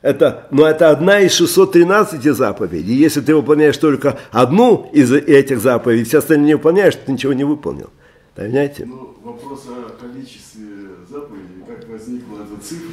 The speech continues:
Speaker 2: шестьсот тринадцать, это вопрос такой, я пытался в этом разобраться и сравнивал разные тексты этих шестьсот тринадцати.
Speaker 1: Мгм.
Speaker 2: Знаете, там, м, э, только сорок я насчитал, которые вообще имеют смысл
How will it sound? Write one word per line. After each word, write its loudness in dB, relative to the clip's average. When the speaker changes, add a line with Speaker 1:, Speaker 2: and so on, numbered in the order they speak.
Speaker 2:
шестьсот -18
тринадцать, -16
это -18
вопрос -10
такой, -14
я -6
пытался -6
в -8
этом -8
разобраться -6
и -10
сравнивал -6
разные -6
тексты -10
этих -16
шестьсот -10
тринадцати. -6
Speaker 1:
Мгм. 2
Speaker 2:
Знаете, -6
там, -6
м, -6
э, -6
только -2
сорок -6
я -2
насчитал, -6
которые -8
вообще -8
имеют -4
смысл -8